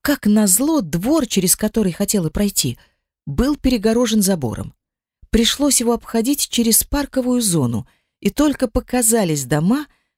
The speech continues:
кто-то сзади попытался напасть на меня. Чудом увернулась от захвата, но мужчина со всей силы толкнул меня, и я упала.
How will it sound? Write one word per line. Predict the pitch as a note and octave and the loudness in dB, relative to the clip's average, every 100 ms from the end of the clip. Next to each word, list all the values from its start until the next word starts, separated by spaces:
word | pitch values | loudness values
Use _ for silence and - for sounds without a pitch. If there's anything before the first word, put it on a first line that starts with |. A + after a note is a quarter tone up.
| _ | _
кто-то | - - E4 D4 | -6 -2 0 2
сзади | B3+ F#3 C#4 B3+ | 2 2 2 -2
попытался | A#3 A3+ A#3 C4+ C4+ - A#3+ | -4 -4 -4 -2 0 2 2
напасть | A#3 - D4+ - - | 0 -2 -2 0 2
на | G3 | 2
меня. | E3+ C#3 A2+ A#2+ _ _ _ _ _ _ _ _ - | 2 0 -2 -6 _ _ _ _ _ _ _ _ -2
Чудом | - F4 A3+ G#3 | 2 2 4 4
увернулась | G3+ G#3+ A3 C#4 C4+ - | 4 2 2 2 2 2
от | A3 | 2
захвата, | F#3+ G#3+ F3 D3 - C3+ - _ _ - | -2 -2 -4 -4 -4 -8 -8 _ _ 0
но | F#3 | 2
мужчина | G3+ G#3+ - - B3+ B3+ | 2 2 0 0 2 2
со | - A3 | 2 0
всей | - A3 | 0 2
силы | F#3 - A3+ A#3+ A#3+ | 2 2 2 0 0
толкнул | G#3 F#3+ - F3 F3 E3 | -2 -2 0 0 2 4
меня, | G3+ A#3+ - | 2 2 0
и | - | 0
я | A3+ A#3 C#4 | 0 2 0
упала. | B3+ - C#4+ F#3 A#2+ | -2 -2 -2 -2 -6